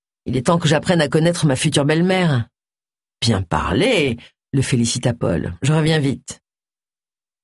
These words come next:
Après le départ de Paul, Luc dit à Agatha. « J'aimerais vous montrer notre dernier né, le plus joli petit agneau qu'on ait jamais vu. » « Très volontiers. »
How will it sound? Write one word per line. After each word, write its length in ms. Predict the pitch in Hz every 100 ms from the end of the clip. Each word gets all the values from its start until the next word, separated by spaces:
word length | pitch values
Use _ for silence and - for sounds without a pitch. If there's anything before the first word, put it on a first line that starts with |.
| _ _ _ _ _ _ _ _ _ _ _ _ _ -
Après 240 | - 359
le 100 | 262
départ 260 | 165 180 208
de 100 | 143
Paul, 360 | - 247 240 -
Luc 320 | 165 240 277
dit 160 | 160 190
à 100 | 147
Agatha. « 580 | 135 120 113 - 110 127 _ _ _ _ _ _ _ _ -
J'aimerais 240 | 170 175 202
vous 120 | 190
montrer 280 | 190 180 196
notre 260 | 175 175
dernier 320 | 170 165 165
né, 280 | 160 160 165 -
le 120 | 143
plus 140 | 135
joli 220 | 139 160 160
petit 340 | 170 170 170
agneau 220 | 165 175
qu'on 160 | 170 143
ait 60 |
jamais 240 | 135 135 131
vu. » « 380 | 127 131 - - _ _ _ _ _ _ _ _ _ _ _ -
Très 160 | 160
volontiers. » 540 | 151 139 139 170 233